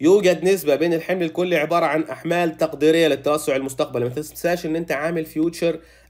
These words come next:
أو سبير لودز للأمان ومش ضايفها، وبالتالي هيبقى أقل.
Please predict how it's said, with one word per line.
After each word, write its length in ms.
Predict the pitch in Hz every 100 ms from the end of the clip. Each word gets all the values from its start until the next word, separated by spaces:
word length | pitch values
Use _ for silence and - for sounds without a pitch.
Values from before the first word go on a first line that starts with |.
| -
أو 300 | 151 170 160 - _ -
سبير 380 | - 131 165
لودز 520 | 160 156 156 123 - - _ _ _ _ -
للأمان 680 | 127 127 143 160 151 110 98 _ _ _ _ _ -
ومش 260 | 120 127
ضايفها، 360 | 131 143 151 117
وبالتالي 340 | 107 123 131
هيبقى 300 | 131 120 92
أقل. 360 | 113 139 131